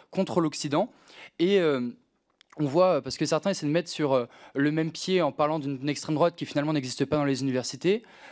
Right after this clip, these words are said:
euh, sur le même piédestal que, euh, l'extrême gauche. Mais finalement, euh,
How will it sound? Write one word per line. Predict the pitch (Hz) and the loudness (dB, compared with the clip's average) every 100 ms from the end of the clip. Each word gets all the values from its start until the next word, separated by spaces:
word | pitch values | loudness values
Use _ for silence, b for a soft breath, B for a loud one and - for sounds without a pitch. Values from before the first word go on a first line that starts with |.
| B | B
euh, | 131 131 127 123 123 | 0 2 2 0 -2
sur | - | -4
le | 143 | -2
même | 170 | -2
piédestal | 165 156 147 - 190 | -4 -6 -2 0 -2
que, | - 180 | 0 0
euh, | 156 131 B B - | 2 0 B B -2
l'extrême | 151 - 165 | -2 0 0
gauche. | 143 139 - B B 127 | 0 0 -6 B B -8
Mais | |
finalement, | 135 156 147 175 190 | -4 -2 0 2 2
euh, | 123 | 0